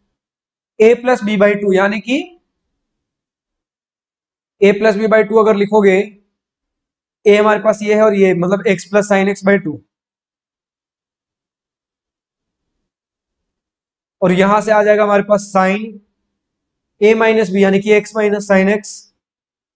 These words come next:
ये आ गया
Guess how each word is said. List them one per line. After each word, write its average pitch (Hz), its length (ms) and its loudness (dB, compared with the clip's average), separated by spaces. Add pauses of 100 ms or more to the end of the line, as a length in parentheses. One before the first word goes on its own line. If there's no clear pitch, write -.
(2750)
ये 170 180 2
आ 233 160 2
गया 240 220 -2